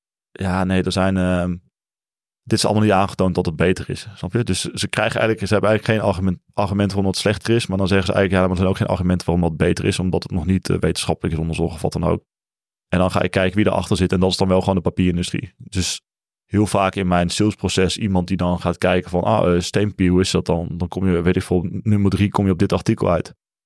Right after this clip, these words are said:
En dan weet je dus, als je dan erachter, als je gaat kijken wie erachter zit, dan is dat gewoon de normale papierindustrie.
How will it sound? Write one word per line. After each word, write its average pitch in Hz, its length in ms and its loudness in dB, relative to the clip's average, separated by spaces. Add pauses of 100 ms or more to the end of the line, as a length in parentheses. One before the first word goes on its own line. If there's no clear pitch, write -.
(100)
En - 120 -4
dan 87 60 2
weet 98 200 4
je 110 80 0
dus, 90 300 2
als 95 160 0
je 90 60 -4
dan 98 140 2
erachter, - 500 -2 (100)
als 98 140 0
je - 60 -6
gaat 98 140 0
kijken 95 200 0
wie 98 140 2
erachter - 300 -2
zit, 80 160 0
dan - 140 -2
is 95 120 0
dat - 120 -2
gewoon 92 300 0
de 85 120 0
normale 85 280 2
papierindustrie. 90 720 -4